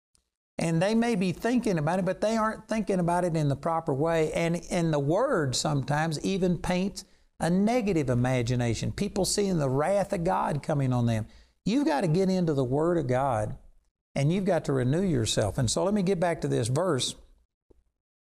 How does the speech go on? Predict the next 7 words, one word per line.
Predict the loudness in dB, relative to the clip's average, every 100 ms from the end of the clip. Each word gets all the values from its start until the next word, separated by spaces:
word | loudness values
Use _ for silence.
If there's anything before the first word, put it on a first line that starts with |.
| _ _ _ _ -2
that | -2
if | 0
you | 0
don't | 0 0 2
have | 0 -2 -4
perfect | -4 -2 -4 -6 -4
peace | -2 0 0 -2 -4